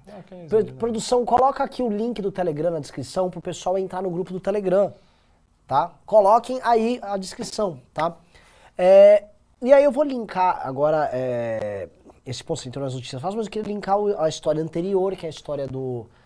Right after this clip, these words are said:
Speaker 2: do Salles, P F, intervenção P F, com o Carluxo, você viu?
Speaker 1: Eu vi,
Speaker 2: Foi
Speaker 1: eu vi
Speaker 2: assunto
Speaker 1: por
Speaker 2: de hoje de
Speaker 1: cima.
Speaker 2: manhã.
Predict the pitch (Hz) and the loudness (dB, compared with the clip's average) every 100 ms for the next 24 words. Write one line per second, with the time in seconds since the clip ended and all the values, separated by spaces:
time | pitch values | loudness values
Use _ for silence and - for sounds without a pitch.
0 | _ _ _ 110 120 117 - - 196 208 | _ _ _ -14 -12 -10 -12 -6 -2 0
1 | 196 131 - - - 135 165 196 175 170 | -2 -6 -12 -12 -10 -4 -2 -2 -4 -10
2 | 147 131 131 135 170 196 214 214 254 254 | -12 -14 -14 -12 -8 -8 -10 -6 -4 -4
3 | 269 277 226 202 196 202 - 226 269 214 | -4 -2 -2 -2 -4 -6 -10 -8 -8 -6
4 | 226 208 - 156 147 135 120 101 135 143 | -8 -10 -4 -2 -2 -4 -6 -8 -2 2
5 | 226 - 220 214 170 196 170 185 180 143 | 2 0 -2 -4 -2 0 0 0 0 2
6 | 135 185 | 0 -2